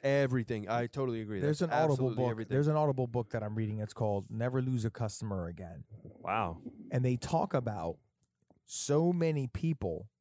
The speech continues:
Speaker 2: Rebecca will tell you this.
Speaker 1: Mm-hmm.
Speaker 2: And my, even my new marketing person, Tiffany, I, I, I don't know if I've even gotten into a conversation with her about this yet, but what I, me, people, people realize, how do you stay in business?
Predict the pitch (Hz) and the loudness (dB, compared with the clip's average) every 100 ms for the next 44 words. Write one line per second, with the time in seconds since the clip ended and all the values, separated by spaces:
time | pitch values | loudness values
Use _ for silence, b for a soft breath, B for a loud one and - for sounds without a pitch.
0 | _ _ _ _ _ - 196 _ - 135 | _ _ _ _ _ -20 -20 _ -6 -2
1 | 127 170 - 147 127 - 120 110 98 90 | 4 4 4 0 0 0 0 0 -4 -6
2 | - - _ - 101 95 _ _ _ - | -10 -14 _ -20 -20 -20 _ _ _ -2
3 | 127 120 120 120 127 131 123 123 123 123 | -2 -2 -2 -2 0 0 0 0 2 0
4 | 117 110 107 110 - 107 120 113 95 87 | 0 -4 -4 -4 -4 -6 -4 -4 -6 -10
5 | 85 _ _ - _ - - 110 135 123 | -12 _ _ -20 _ -14 -6 -2 0 0
6 | 107 110 107 107 110 101 107 101 110 104 | 0 -2 -2 -2 -4 -2 -4 -4 -4 -6
7 | 98 110 - 107 95 - 101 90 87 - | -6 -6 -4 -6 -6 -4 -4 -4 -8 -10
8 | 104 - 98 - - 131 - b b b | -10 -8 -8 -4 0 0 -2 b b b
9 | b b b b - 127 135 - 139 139 | b b b b -2 2 2 -2 -8 -4
10 | 131 165 165 113 - - 175 214 165 - | 0 2 2 0 -4 -2 0 2 0 -2
11 | - 185 196 143 135 120 101 92 95 - | -2 0 0 0 0 0 -4 -6 -10 -16
12 | _ _ _ _ - 139 156 175 127 - | _ _ _ _ -6 0 2 2 0 -2
13 | 143 120 104 110 104 95 - - | -2 -2 -2 -2 -4 -8 -12 -16